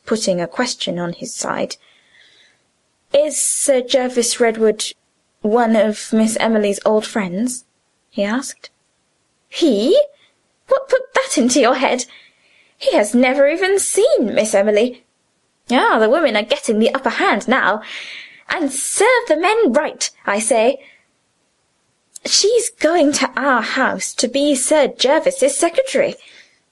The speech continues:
You would like to have the place yourself, wouldn't you? You would like to keep a poor girl from getting her own living.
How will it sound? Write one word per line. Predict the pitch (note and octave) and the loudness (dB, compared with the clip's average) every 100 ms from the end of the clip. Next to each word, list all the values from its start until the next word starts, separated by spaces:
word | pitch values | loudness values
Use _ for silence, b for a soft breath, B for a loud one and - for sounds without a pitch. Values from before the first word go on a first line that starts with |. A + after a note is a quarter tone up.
| _ _ _ _ _ _ | _ _ _ _ _ _
You | - C#4+ | -4 0
would | C4+ F3+ | 0 2
like | A3+ B3+ | 0 -2
to | G#3+ | -4
have | G#3+ A#3+ | -4 -2
the | G#3+ | -4
place | - C#4+ C#4+ | 2 0 2
yourself, | A#3 G#3 - A#3 A#4+ G#3+ | 0 0 2 0 0 0
wouldn't | D4+ C#5+ C5 | 2 4 4
you? | E4+ A3+ B B B B B B _ - | 2 0 B B B B B B _ 0
You | F4+ | 2
would | F4 C#4+ | 4 2
like | E4 - | 2 0
to | - | 0
keep | B3+ F4+ E4+ | 0 0 2
a | B3 A#3 _ | 0 -2 _
poor | - A4+ G4 D4 | 0 2 4 2
girl | D#4 E4+ C4 A3+ | 2 2 2 0
from | - C4 B3+ | 0 0 2
getting | B3+ - - A#3+ | 0 0 0 0
her | C4 C#4 - | 2 0 0
own | F4+ E4+ E4 D#4+ | -2 0 0 2
living. | G4 A4 D5 G#3+ | 2 2 -2 -6